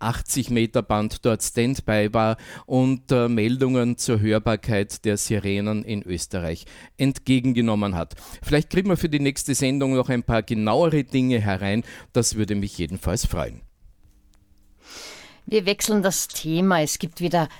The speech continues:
Speaker 2: Icebird-Workshops, und zwar in der Eisvogelgasse am siebenten Oktober ab achtzehn Uhr. Da findet der nächste statt. Der Willi O E eins, äh, D F S und der Kurt O E eins K B C,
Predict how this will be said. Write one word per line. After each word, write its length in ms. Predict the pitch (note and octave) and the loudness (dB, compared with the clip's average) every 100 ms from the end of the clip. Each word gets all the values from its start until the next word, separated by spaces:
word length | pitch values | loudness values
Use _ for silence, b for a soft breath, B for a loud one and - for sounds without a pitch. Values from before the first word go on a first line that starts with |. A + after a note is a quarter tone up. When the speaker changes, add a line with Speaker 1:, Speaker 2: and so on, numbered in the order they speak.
| - | -2
Speaker 2:
Icebird-Workshops, 1400 | E3 G3 - F#3+ F3+ E3 F3 G#3 - F#3 D3+ - - | 0 0 2 2 2 2 0 0 0 0 0 0 -6
und 240 | - G#3 G3+ | 0 0 0
zwar 280 | - F#3+ E3+ | -4 0 2
in 80 | D#3+ | 2
der 120 | - | 2
Eisvogelgasse 960 | A3 A3 - G#3 G3 F3 F3 - F#3+ - | 2 0 0 0 0 0 0 0 -2 0
am 240 | F3 F3 E3 | 0 0 0
siebenten 800 | - - - A#3+ G3+ F3+ E3+ E3+ | -2 -4 0 0 2 -2 0 -2
Oktober 500 | D#3+ - F#3 F#3+ C#3+ | -2 -2 0 2 0
ab 160 | D#3+ - | 0 -4
achtzehn 460 | D#3+ - - F3 | -4 -4 -2 0
Uhr. 240 | D#3 D#3 F3+ | 0 -2 0
Da 120 | F3 | 0
findet 420 | - E3+ E3 E3 | -2 -4 -4 -2
der 60 | D#3 | 2
nächste 400 | E3 F3 - E3+ | 2 0 -4 -6
statt. 420 | - C#3+ - - B B B B B - | -2 -4 -4 -16 B B B B B 0
Der 160 | A3 | 2
Willi 380 | A3 C#4+ D4+ C#4 | 4 4 4 4
O 120 | G#3 | 4
E 120 | G3+ | 4
eins, 480 | E3+ F3 F3+ - - | 4 4 2 0 0
äh, 300 | F#3+ F#3 F#3 - | 2 4 2 0
D 160 | G3 F#3+ | 0 2
F 240 | F3 - | 0 0
S 300 | - A3 - | -2 0 0
und 260 | B3 F3 - | 0 -2 0
der 80 | F3 | -2
Kurt 420 | - A#3 A#3+ - | 0 2 2 -2
O 100 | F3 | 0
E 100 | D#3+ | 2
eins 280 | D3 D#3 - | 2 0 -4
K 200 | - F3+ | 0 0
B 160 | F#3 E3+ | 2 -4
C, 280 | - E3+ | 0 0